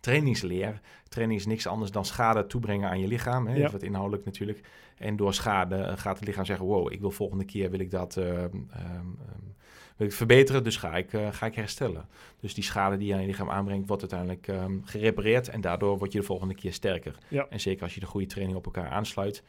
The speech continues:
Speaker 1: slim trainen, zoals Gert-Jan Wassing dat, eh, vertelde in, eh, in de vorige podcast alweer.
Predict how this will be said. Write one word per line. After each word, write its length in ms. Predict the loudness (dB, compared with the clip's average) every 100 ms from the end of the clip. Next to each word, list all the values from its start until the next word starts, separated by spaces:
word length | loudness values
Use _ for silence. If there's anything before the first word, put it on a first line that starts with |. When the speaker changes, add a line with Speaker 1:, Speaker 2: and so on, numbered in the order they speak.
| -20
Speaker 1:
slim 420 | -6 0 4 4 4
trainen, 480 | -2 0 0 -2 -6 -16 -20 -14
zoals 420 | -2 0 2 -2
Gert-Jan 500 | -4 -2 0 2 2
Wassing 300 | 2 2 0
dat, 220 | -2 -2 -2
eh, 80 |
vertelde 460 | -2 -2 0 0 -2
in, 220 | -2 -2
eh, 80 | 0 -2 -6 -8
in 100 | -6
de 60 | 0
vorige 260 | 2 2
podcast 440 | 0 -2 0 -2 0
alweer. 300 | 0 0